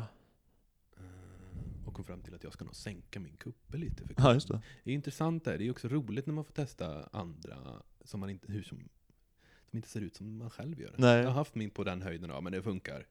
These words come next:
Speaker 2: Mm, mm.
Speaker 1: Men man vill ju inte kapa benen och så är det för kort helt
Speaker 2: Nej, det
Speaker 1: plötsligt.
Speaker 2: blir ju trist
Speaker 1: Ja.
Speaker 2: om det inte funkar
Speaker 1: Jag får
Speaker 2: bättre.
Speaker 1: nästan, får nästan kolla hur hög den där är, för det kändes, kändes lite bättre i ryggen.
Speaker 2: Mm.
Speaker 1: Att jag precis kan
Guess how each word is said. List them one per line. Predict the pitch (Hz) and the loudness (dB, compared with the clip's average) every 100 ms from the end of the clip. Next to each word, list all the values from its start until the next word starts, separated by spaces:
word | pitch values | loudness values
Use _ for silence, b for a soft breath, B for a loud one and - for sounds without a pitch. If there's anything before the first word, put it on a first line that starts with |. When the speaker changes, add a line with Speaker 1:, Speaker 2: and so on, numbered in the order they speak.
| _ | _
Speaker 2:
Mm, | 117 101 | 2 4
mm. | 98 90 95 | 4 2 -2
Speaker 1:
Men | 98 | -6
man | 95 95 | -2 0
vill | 98 | 0
ju | |
inte | 95 | -2
kapa | - 113 - 95 | 0 0 2 -2
benen | 82 90 | -2 -4
och | 90 | -8
så | - | -8
är | 82 82 95 | -10 -8 -8
det | 95 | -6
för | - | -2
kort | 110 - | -2 -2
helt | 90 | -6
Speaker 2:
Nej, | 107 | 0
det | 147 | 2
Speaker 1:
plötsligt. | 147 | 4
Speaker 2:
blir | 135 | 6
ju | 143 | 6
trist | - 120 - - - - | 8 6 4 -2 -12 -8
Speaker 1:
Ja. | 71 | -4
Speaker 2:
om | 117 | 2
det | 107 | 2
inte | 98 104 | 2 2
funkar | 92 101 90 | 2 4 2
Speaker 1:
Jag | - | 2
får | - | -4
Speaker 2:
bättre. | 92 - - | -6 -2 -2
Speaker 1:
nästan, | 101 - - | 0 0 -2
får | 107 | -8
nästan | 107 - | -10 -8
kolla | 110 85 104 | -6 -6 -6
hur | 101 | -6
hög | 104 113 110 | -4 -6 -6
den | 110 | -8
där | - - | -8 -10
är, | 65 - | -12 -12
för | - | -10
det | 92 | -8
kändes, | 117 101 98 104 - - B B - | -6 -4 -6 -8 -14 -20 B B -2
kändes | 135 104 110 | -2 -4 -4
lite | 123 - | -6 -6
bättre | 101 - - 117 | -8 -10 -10 -8
i | 104 | -6
ryggen. | 82 - 85 - 113 | -8 -10 -12 0 8
Speaker 2:
Mm. | 92 82 - - - _ - _ - _ _ - - | 8 8 -2 -20 -20 _ -20 _ -20 _ _ -20 -14
Speaker 1:
Att | 92 - | -12 -10
jag | 87 82 - | -10 -12 -14
precis | 85 - - - 101 73 - | -14 -12 -10 -6 -6 -6 -14
kan | - 65 | -16 -16